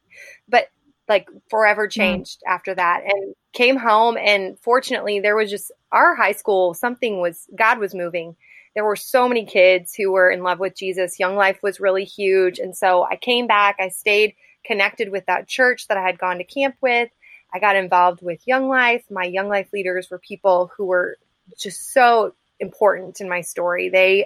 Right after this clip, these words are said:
Speaker 1: helped me figure out what it looks like to walk your faith out. How do you study the Bible? Things that were completely foreign to someone who'd never even cracked the book open, let alone heard these stories. That's,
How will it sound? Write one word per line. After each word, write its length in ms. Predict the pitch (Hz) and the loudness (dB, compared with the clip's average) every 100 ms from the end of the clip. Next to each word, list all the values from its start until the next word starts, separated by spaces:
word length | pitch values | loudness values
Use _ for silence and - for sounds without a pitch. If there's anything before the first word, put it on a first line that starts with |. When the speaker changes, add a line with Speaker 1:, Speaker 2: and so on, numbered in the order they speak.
| - | 0
Speaker 1:
helped 200 | 202 208 | -4 -4
me 100 | 190 | -4
figure 300 | 202 185 185 | -2 2 2
out 80 | 170 | 2
what 100 | 185 | 0
it 60 | |
looks 240 | 190 180 190 | -2 -2 -2
like 220 | 180 - | -2 -4
to 100 | 196 | -4
walk 320 | 180 175 - | 0 -2 -4
your 120 | 185 | -10
faith 240 | - 175 - | -6 -6 -2
out. 240 | 190 180 - - - | -2 -2 -8 -20 -6
How 120 | - | -2
do 60 | 226 | -2
you 100 | 226 | -4
study 320 | - 208 202 | -2 0 2
the 100 | 196 | 0
Bible? 360 | 185 180 180 175 | 2 4 4 2
Things 260 | - 254 262 | 2 2 2
that 140 | 220 | 2
were 100 | 214 | 0
completely 540 | - 208 - 214 202 | -2 -14 -10 -10 -10
foreign 520 | 208 196 190 185 185 180 - | -2 2 4 2 -2 -14 -10
to 80 | 233 | -4
someone 300 | 208 202 196 | 0 0 -2
who'd 140 | 202 | -4
never 320 | 196 208 214 | 0 0 2
even 200 | 226 196 180 | 0 -2 -2
cracked 360 | - 190 - | 0 0 0
the 80 | 190 | -2
book 220 | 180 185 | -2 2
open, 500 | 190 190 196 180 175 _ _ _ _ - | 2 4 4 2 0 _ _ _ _ 0
let 160 | 226 | 4
alone 340 | 240 226 214 208 | 4 4 4 0
heard 380 | 170 240 247 208 | 0 2 2 0
these 200 | 214 - | -8 -8
stories. 420 | 190 190 185 175 | -2 0 0 -4
That's, 200 | - | -12